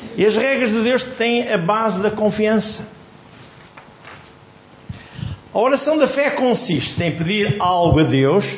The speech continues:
que faça parte de uma das suas promessas. Sendo assim, Deus vê-se na obrigatoriedade de cumprir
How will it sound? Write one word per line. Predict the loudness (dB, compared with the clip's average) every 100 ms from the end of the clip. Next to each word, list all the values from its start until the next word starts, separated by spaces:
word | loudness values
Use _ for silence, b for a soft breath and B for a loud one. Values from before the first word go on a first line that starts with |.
| -12 B B B
que | -4
faça | -2 0 0
parte | 0 0 -2 -2 0
de | 2
uma | 4
das | 2 2
suas | 0 -2
promessas. | 0 0 2 0 0 -2 -4 -16 -20 B B B B
Sendo | -4 0 2
assim, | 2 2 2 4
Deus | 4 4 2 0 -8 -16 B B
vê-se | -8 -4 -2 -2 0
na | 2 2
obrigatoriedade | 2 2 2 2 2 2 2 2 2
de | 0
cumprir | 2 2 2 2 0 -2 -10